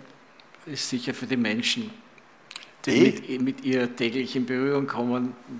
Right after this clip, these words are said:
Speaker 1: nicht besonders
Speaker 2: Na,
Speaker 1: angenehm.
Speaker 2: aber trotzdem kann auch die Funktionärskaste, die können, du kannst denen ja sagen, was du willst, die können dann immer sagen, da, schau,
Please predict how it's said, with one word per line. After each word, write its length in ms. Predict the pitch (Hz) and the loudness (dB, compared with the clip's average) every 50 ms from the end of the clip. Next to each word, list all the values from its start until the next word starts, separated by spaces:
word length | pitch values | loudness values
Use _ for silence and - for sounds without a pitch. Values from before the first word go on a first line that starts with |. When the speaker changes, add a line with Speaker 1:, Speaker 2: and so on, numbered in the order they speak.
| 117 | -8
Speaker 1:
nicht 220 | 120 160 165 - - | -8 -8 -8 -8 -10
besonders 500 | - 123 - 123 110 - 104 113 110 101 | -8 -6 -2 -2 -2 0 0 0 2 4
Speaker 2:
Na, 260 | 104 95 101 135 175 | 6 6 8 8 8
Speaker 1:
angenehm. 140 | 151 92 - | 6 6 6
Speaker 2:
aber 200 | - 107 104 107 | 8 8 8 8
trotzdem 340 | - 113 127 135 - 135 120 | 8 8 8 8 8 6 6
kann 140 | 110 113 117 | 8 8 6
auch 80 | 113 | 6
die 120 | 113 - 110 | 4 2 -2
Funktionärskaste, 840 | - - 117 117 117 101 98 107 123 120 - 147 131 131 - 131 | 2 2 2 4 4 4 4 4 4 2 0 0 0 0 -2 -2
die 140 | 113 117 110 117 - - - | -2 -2 -4 -4 -10 -12 -8
können, 440 | - 120 123 151 139 127 85 113 104 - - | -4 -2 -2 0 0 -2 -2 -4 -8 -10 -14
du 140 | - 104 - | -14 -12 -4
kannst 260 | - - 131 123 - | -2 0 0 2 4
denen 120 | 127 117 117 | 4 4 6
ja 40 | |
sagen, 240 | 110 104 104 117 139 | 8 8 8 8 8
was 140 | 135 123 - | 6 4 4
du 120 | - 117 | 0 2
willst, 280 | 92 107 123 123 - - | 4 4 4 4 4 2
die 60 | 120 | 2
können 180 | 120 - 120 120 | 4 8 8 10
dann 100 | 117 110 | 10 10
immer 180 | 110 123 127 117 | 10 8 8 10
sagen, 300 | 110 110 110 110 113 104 | 10 10 8 8 6 4
da, 240 | 107 104 110 120 117 | 6 6 6 6 4
schau, 400 | - - 107 110 120 113 101 | 2 2 4 4 4 4 2